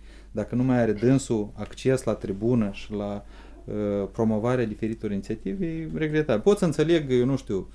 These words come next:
alți colegi, cei din teritoriu, spre exemplu, care s-au aliat cu, cu dânsi, care, uh, chiar nu înțeleg atitudinea, fiindcă sunt pentru prima dată în Parlament, lipsă de experiență, nu înțeleg ce nu-i aranjează în echipa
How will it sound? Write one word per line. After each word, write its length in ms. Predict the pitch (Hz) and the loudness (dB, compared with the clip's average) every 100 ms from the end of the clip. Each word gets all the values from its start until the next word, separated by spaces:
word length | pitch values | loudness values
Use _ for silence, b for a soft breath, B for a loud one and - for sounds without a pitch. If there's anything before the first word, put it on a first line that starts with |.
| b b b b - - - | b b b b -14 -10 -2
alți 320 | 127 151 143 | 2 4 2
colegi, 520 | - 147 143 117 - | 0 2 4 4 2
cei 180 | - 139 | -6 -2
din 140 | 131 123 | 0 0
teritoriu, 440 | 123 120 143 143 | 0 0 0 0
spre 180 | 120 117 | 0 -2
exemplu, 340 | 110 117 107 | 0 -2 -2
care 160 | - 104 | -2 -2
s-au 280 | 101 110 110 | 0 0 2
aliat 500 | 110 117 127 123 - | 2 2 2 0 -4
cu, 300 | 107 101 98 | -6 -4 -4
cu 300 | 98 95 104 | -6 -8 -8
dânsi, 320 | 101 127 123 | -4 -4 -4
care, 460 | - 110 107 107 104 | -4 -2 -2 -4 -6
uh, 100 | 98 98 98 104 104 | -10 -10 -10 -12 -14
chiar 260 | - 143 143 | -4 0 2
nu 100 | 143 | 2
înțeleg 420 | 131 127 117 117 | 2 0 -2 0
atitudinea, 680 | 110 - - 127 107 95 92 | -2 -4 -4 -2 0 -2 -4
fiindcă 240 | 90 104 117 | -8 -8 -8
sunt 120 | - | -8
pentru 160 | 156 - | -10 -4
prima 240 | 175 165 | -2 2
dată 200 | 156 156 | 0 0
în 60 | 131 | -2
Parlament, 520 | 123 120 117 98 90 | 0 2 2 0 -4
lipsă 240 | 131 - | -6 -6
de 80 | 135 | -6
experiență, 500 | 131 - 127 117 104 | -6 -4 -2 -2 0
nu 60 | 123 | -2
înțeleg 340 | 139 143 127 | -2 -2 -4
ce 520 | - - - 185 185 180 B B B B | -6 -8 0 4 4 2 B B B B
nu-i 440 | 139 151 170 170 139 | 0 4 4 4 4
aranjează 840 | 143 135 127 127 135 151 165 165 - | 6 6 4 4 4 2 0 -2 -2
în 220 | 135 143 | -2 2
echipa 420 | 127 120 131 127 | 2 0 -4 -2